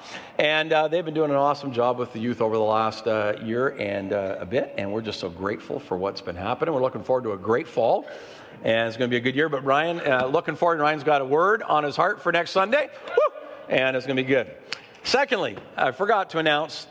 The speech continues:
the f-, GoFundMe for Ken Gill is, uh, nationally right now at, uh, seventeen thousand some odd dollars. I just got a text from Mike, who's organizing that. And the goal's thirty-five. Now, here's the thing, though.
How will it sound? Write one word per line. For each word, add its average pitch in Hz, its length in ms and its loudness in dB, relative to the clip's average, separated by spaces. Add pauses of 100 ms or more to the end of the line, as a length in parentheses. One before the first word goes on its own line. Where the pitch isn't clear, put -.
(100)
the 139 100 0
f-, - 120 -10
GoFundMe 196 600 0
for 131 140 -2
Ken 147 240 0
Gill 127 240 0 (880)
is, 143 320 2
uh, 139 160 4
nationally 160 560 0
right 147 180 2
now 165 300 2 (500)
at, 131 360 2
uh, 123 320 2
seventeen 151 640 -2
thousand 131 720 -2 (100)
some 123 240 -2
odd 113 180 -2
dollars. 98 360 -2
I 104 60 -4
just 107 120 -6
got 101 140 0
a 92 40 -4
text - 360 -4
from 98 320 -6
Mike, 110 280 -2
who's 104 320 -8
organizing 110 520 0
that. 135 320 -2 (440)
And 147 280 2
the 156 80 0
goal's 202 260 2
thirty-five. 160 640 0
Now, 147 120 2
here's 202 180 0
the 160 80 -6
thing, 202 220 0
though. 101 180 0